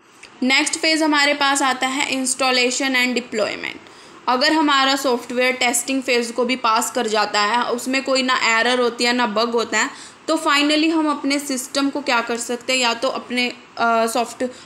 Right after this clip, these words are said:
अपने software को install कर लेंगे, और अगर हमें किसी customer को देना है तो उसके लिए हम उसे deliver कर देंगे, deployment कर देंगे।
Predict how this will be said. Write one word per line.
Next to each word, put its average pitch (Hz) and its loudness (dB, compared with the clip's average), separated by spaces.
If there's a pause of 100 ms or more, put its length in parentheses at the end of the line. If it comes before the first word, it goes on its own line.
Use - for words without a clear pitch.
अपने 269 0
software 277 0
को 277 -2
install 247 0
कर 240 0
लेंगे, 233 0 (380)
और 262 2
अगर 294 4
हमें 302 2
किसी 294 0
customer 277 0
को 285 0
देना 240 2
है 254 2
तो 254 -2
उसके 254 -4
लिए 240 2
हम 233 -2
उसे 247 -2 (360)
deliver 269 2
कर 269 0
देंगे, 240 0
deployment 247 0
कर 226 0
देंगे। 214 0